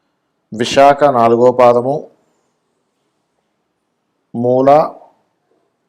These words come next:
శ్రవ-, ధనిష్ట అండి, మరియు అదేవిధంగా పూర్వాభాద్ర.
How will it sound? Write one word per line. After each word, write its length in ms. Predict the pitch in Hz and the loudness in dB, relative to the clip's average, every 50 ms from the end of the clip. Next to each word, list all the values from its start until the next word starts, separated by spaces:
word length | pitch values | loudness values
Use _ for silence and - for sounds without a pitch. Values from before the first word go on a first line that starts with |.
| _ _ _ _ _ _ _ _ _ _ _ _ _ | _ _ _ _ _ _ _ _ _ _ _ _ _
శ్రవ-, 1300 | - - - - - - 117 120 120 117 127 127 120 113 110 107 104 104 101 101 101 98 98 95 95 92 90 87 _ _ _ - | -20 -18 -16 -12 -6 -2 0 0 0 0 -2 -6 -6 -6 -6 -6 -6 -8 -8 -8 -8 -8 -10 -10 -10 -12 -14 -16 _ _ _ -20
ధనిష్ట 580 | 101 104 101 - 120 120 127 123 - - - 143 | -20 -16 -8 -6 -4 -4 -4 -4 -8 -6 -2 0
అండి, 440 | 135 127 117 117 113 127 151 - - _ _ _ _ _ _ _ _ _ _ _ _ - | 0 0 0 -2 -4 -6 -6 -8 -12 _ _ _ _ _ _ _ _ _ _ _ _ -12
మరియు 220 | - 120 117 123 123 | -6 -4 -2 0 2
అదేవిధంగా 640 | 120 117 120 120 120 117 120 120 123 139 160 - - _ _ _ _ _ - | 2 2 2 0 0 -2 -4 -4 -4 -6 -6 -8 -8 _ _ _ _ _ -6
పూర్వాభాద్ర. 920 | 127 123 120 120 117 117 113 107 110 107 107 107 107 107 101 107 107 - | -4 -2 0 2 2 2 4 4 2 2 0 0 -4 -8 -4 -2 -2 -2